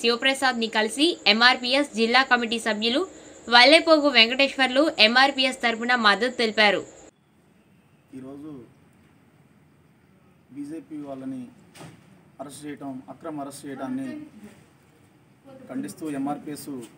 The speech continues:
Speaker 2: పినపాక మండల అధ్యక్షుడు, బీజేపీ మండల అధ్యక్షుడు దూల్పాక శివప్రసాద్ గారికి మరి వారిని స్టేషన్లో పరామర్శించడం జరిగింది. ఈ దేశంలో ఎక్కడైనా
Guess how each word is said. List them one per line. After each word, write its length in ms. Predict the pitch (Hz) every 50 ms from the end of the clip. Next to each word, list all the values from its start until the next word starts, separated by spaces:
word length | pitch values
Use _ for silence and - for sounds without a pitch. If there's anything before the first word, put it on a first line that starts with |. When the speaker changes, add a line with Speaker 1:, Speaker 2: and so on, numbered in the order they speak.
| _ _ _ _ _ _ _ _
Speaker 2:
పినపాక 320 | 143 135 139 160 - - 147 147
మండల 200 | 143 139 135 135 127
అధ్యక్షుడు, 380 | 123 135 - - 135 135 269 - - - - - - - - 123 123 127
బీజేపీ 380 | 139 147 147 156 151 - 151 139 135
మండల 180 | 135 131 139 135
అధ్యక్షుడు 240 | 131 - 110 110 127 127
దూల్పాక 400 | 135 143 135 - 147 139 127 - 131 120 120 117 -
శివప్రసాద్ 480 | - - 113 107 - - - 135 127 127 127
గారికి 320 | 123 120 - - 139 131 117 107 - - - - - - - - _ 123
మరి 180 | 123 120 117 113 110 107 95 - - - - - - - - - - - -
వారిని 260 | 123 120 120 127 123 120 117 -
స్టేషన్లో 360 | 139 139 135 151 151 143 139 135 -
పరామర్శించడం 640 | 135 131 135 135 135 127 120 120 120 - 127 127 117 117
జరిగింది. 340 | 113 113 113 117 117 - - - - - - - - - - - - - - - - - - - - - - 135
ఈ 40 | 139 139 151
దేశంలో 360 | 175 170 - 196 185 180 180 180 160
ఎక్కడైనా 400 | 147 - 175 165 165 170 170 170